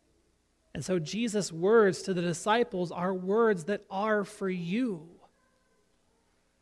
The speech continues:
The story is not over.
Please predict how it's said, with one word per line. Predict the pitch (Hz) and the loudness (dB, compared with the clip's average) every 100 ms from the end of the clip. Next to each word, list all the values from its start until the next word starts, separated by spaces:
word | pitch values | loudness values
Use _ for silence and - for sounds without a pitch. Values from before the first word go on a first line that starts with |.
| _ 156 | _ -4
The | 185 214 | -2 -2
story | - - 233 262 202 175 180 | -6 -4 -2 0 0 -2 -4
is | 202 214 220 196 | -4 -2 -2 -4
not | 180 185 214 226 - - | -8 -6 -6 -8 -10 -8
over. | 233 294 - 156 - 269 269 | -4 -4 -8 -20 -20 -20 -20